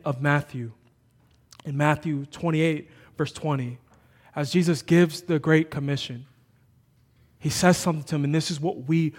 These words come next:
also can hold on to. He says, "And behold, I am with you always to the end of the age." And that is the great hope of every believer, is that though we may suffer,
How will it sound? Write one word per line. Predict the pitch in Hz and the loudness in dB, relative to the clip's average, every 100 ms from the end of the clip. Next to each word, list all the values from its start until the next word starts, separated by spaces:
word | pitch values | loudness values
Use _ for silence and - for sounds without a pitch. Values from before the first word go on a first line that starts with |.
| - - | -14 -6
also | 160 165 156 - 139 | 0 0 0 -6 -6
can | - 143 | -6 -8
hold | - 151 135 131 - - | -2 -2 -2 -8 -14 -20
on | - 143 139 | -6 -2 -2
to. | - 120 123 _ _ _ _ _ _ _ | -6 -14 -16 _ _ _ _ _ _ _
He | - | 0
says, | 160 170 | 4 6
"And | 175 | 6
behold, | 160 - 160 143 123 - - _ _ _ _ | 4 2 0 0 -2 -12 -20 _ _ _ _
I | 147 | 4
am | 160 143 | 4 4
with | 131 185 - | 0 -2 -2
you | 185 175 170 - - | -2 -2 -2 -12 -8
always | 143 143 123 107 107 - - _ _ _ _ | -4 -4 -4 -10 -14 -18 -20 _ _ _ _
to | - | -2
the | 151 147 - | 0 0 0
end | 151 156 151 170 - | 0 0 -2 -8 -2
of | 147 127 | -2 0
the | 143 151 | -2 -2
age." | 131 120 117 - _ _ _ _ _ _ - | -6 -6 -10 -20 _ _ _ _ _ _ -10
And | 135 131 | -8 -2
that | 147 160 165 - | 4 4 4 -2
is | 156 147 | -2 0
the | 147 | -2
great | 143 143 147 | -4 -4 -4
hope | - 151 151 - - | 0 0 0 -4 2
of | 156 165 143 - - | 4 4 0 -6 -8
every | 139 160 165 156 | 0 0 2 0
believer, | 139 139 143 127 117 120 _ _ _ _ _ _ _ _ _ | 2 2 2 -2 -8 -16 _ _ _ _ _ _ _ _ _
is | - | -2
that | 147 135 | 0 2
though | 151 | 4
we | 170 | 6
may | 160 139 | 4 2
suffer, | - - 180 - 196 180 | -2 0 0 0 -2 -4